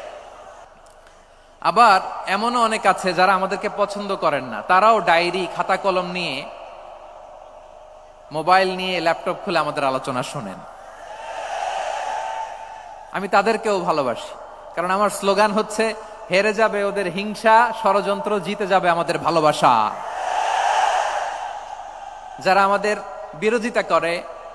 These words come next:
আমাদের ব্যাপারে ঘৃণা ছড়ায়, তাদের জন্য আমাদের বুক ভরা দরদ আর ভালোবাসা আছে না নাই?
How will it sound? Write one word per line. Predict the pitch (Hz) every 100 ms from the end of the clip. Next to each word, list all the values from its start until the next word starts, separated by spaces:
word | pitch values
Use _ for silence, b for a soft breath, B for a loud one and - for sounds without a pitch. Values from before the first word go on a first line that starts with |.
| - - -
আমাদের | 160 180 190
ব্যাপারে | 190 202 196
ঘৃণা | 156 202 208 214
ছড়ায়, | 208 165 131 101 - -
তাদের | 160 170 208
জন্য | 190 202 190
আমাদের | 156 147 165 175
বুক | 147 175 -
ভরা | 180
দরদ | 165 165 175 202 175
আর | 160
ভালোবাসা | 147 165 180 170 170
আছে | 165 208
না | 214
নাই? | 220 180 113